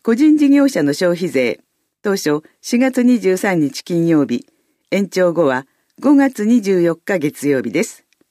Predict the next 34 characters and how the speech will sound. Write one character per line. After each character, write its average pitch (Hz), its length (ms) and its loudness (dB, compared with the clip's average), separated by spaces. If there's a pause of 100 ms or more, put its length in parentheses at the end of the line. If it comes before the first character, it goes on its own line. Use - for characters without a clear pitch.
(760)
問 226 160 0
い 190 60 2
合 185 60 0
わ 185 40 -4
せ 170 100 -10
先 151 240 -6
で 160 120 -2
す。 - 180 -12 (1300)
申 285 240 2
告 262 240 -2
所 233 140 -2
得 220 240 -2
税、 139 320 -2 (220)
贈 185 180 0
与 185 160 0
税 123 400 -4
及 170 180 2
び 143 220 -2 (220)
個 226 120 0
人 285 240 4
事 285 120 2
業 269 200 4
者 226 160 -2
の 156 120 0
消 247 180 2
費 262 160 2
税 214 180 2
に 165 140 -2
関 185 200 -4
す 185 120 -6
る 156 100 -2
こ 147 120 -4
と 160 120 0
は、 123 220 -4